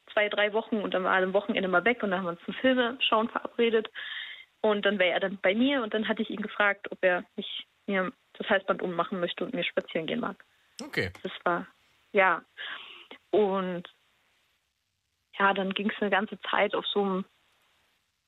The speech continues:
Speaker 1: sag ich mal, so ein bisschen Vanilla-Niveau, also Blümchensex-Niveau.
Speaker 2: <laughs> Vanilla. Oh, verstehe, Vanilla. Habt ihr das denn noch?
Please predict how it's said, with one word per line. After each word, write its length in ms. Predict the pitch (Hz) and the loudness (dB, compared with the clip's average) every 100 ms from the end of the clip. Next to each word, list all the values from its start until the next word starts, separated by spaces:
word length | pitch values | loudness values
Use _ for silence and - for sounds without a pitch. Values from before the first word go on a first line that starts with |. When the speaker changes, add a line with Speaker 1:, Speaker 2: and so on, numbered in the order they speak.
| - | 0
Speaker 1:
sag 100 | 208 | 2
ich 40 | |
mal, 180 | 220 196 | 4 2
so 80 | 214 | 0
ein 60 | 208 | -4
bisschen 260 | - 202 | 0 0
Vanilla-Niveau, 840 | 202 202 226 277 262 247 233 247 254 | 2 4 4 4 2 0 0 2 2
also 200 | 185 165 | 0 -4
Blümchensex-Niveau. 1400 | - 233 240 247 220 220 226 - _ 220 214 220 226 233 - - | 0 0 2 -2 0 0 -2 -6 _ -4 0 2 4 2 -4 -14
Speaker 2:
<laughs> 240 | - - - | -12 -14 -12
Vanilla. 500 | 92 90 - - 330 - 294 - 269 - 139 | -8 0 2 4 2 0 -2 -6 -8 -6 -6
Oh, 40 | |
verstehe, 460 | 139 107 - 117 101 | -4 -8 -8 -8 -8
Vanilla. 360 | 98 113 117 92 - - | -8 -8 -8 -10 -8 -4
Habt 160 | 170 | -2
ihr 80 | 269 | 0
das 180 | 247 240 | -2 -2
denn 120 | 262 | -2
noch? 120 | 269 | -2